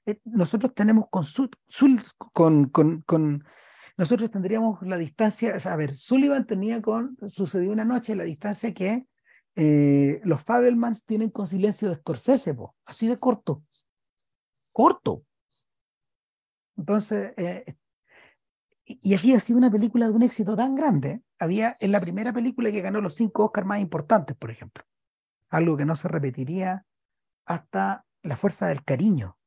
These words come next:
como cincuenta años después. Y, y, y creo que se ha vuelto a repetir, parece que con Silencio, parece, y no estoy seguro.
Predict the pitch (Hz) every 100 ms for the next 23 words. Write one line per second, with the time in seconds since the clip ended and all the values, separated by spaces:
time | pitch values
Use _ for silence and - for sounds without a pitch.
0 | _ _ _ - 131 - 127 - 214 214
1 | 220 202 165 151 202 175 _ _ _ _
2 | _ _ _ _ _ _ _ _ _ _
3 | _ _ _ _ - 160 151 151 165 170
4 | _ - 151 - - 302 311 277 240 254
5 | 262 233 240 185 175 240 - 208 226 262
6 | 214 185 147 160 135 196 - 139 110 120
7 | - 139 147 175 196 151 240 - 143 107